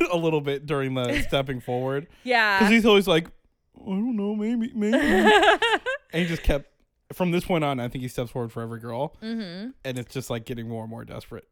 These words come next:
Speaker 2: Yeah.
Speaker 1: But, you know, whatever.
Speaker 2: Uh, and Ron says that Lana looks like a little rocket. And Lana chooses Ron. And I like them too.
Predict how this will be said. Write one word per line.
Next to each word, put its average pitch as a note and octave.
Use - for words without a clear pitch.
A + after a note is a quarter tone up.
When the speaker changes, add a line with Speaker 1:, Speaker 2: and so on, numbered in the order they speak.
Speaker 2:
Yeah. E3+
Speaker 1:
But, G#2
you G#2+
know, G2
whatever. D#2
Speaker 2:
Uh, G3+
and G3+
Ron G#3
says F#3
that F3+
Lana F3
looks E3+
like F3+
a F#3
little E3
rocket. D#3+
And F3+
Lana F3
chooses D4
Ron. E3
And E3+
I G#3+
like C4+
them F#4
too. A4